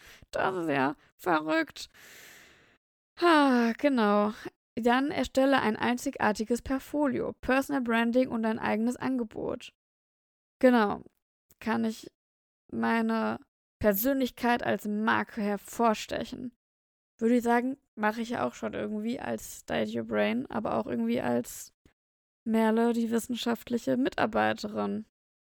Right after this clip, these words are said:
Jetzt habt ihr wirklich, äh, Einblick in mein tiefstes Innere bekommen.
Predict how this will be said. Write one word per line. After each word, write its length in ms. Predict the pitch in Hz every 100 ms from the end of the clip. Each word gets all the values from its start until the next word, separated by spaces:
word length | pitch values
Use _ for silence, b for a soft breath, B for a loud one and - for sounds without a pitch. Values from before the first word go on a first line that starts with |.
| -
Jetzt 160 | 226
habt 220 | 247 247 254
ihr 180 | 247
wirklich, 540 | 240 247 254 247 - -
äh, 380 | 233 226 220 233 _ _ _ _ _ _ _ -
Einblick 400 | 233 247 247 254
in 120 | 233
mein 220 | 226 233
tiefstes 440 | 233 294 277 - -
Innere 360 | 277 285 269
bekommen. 640 | 262 277 - 277 285 302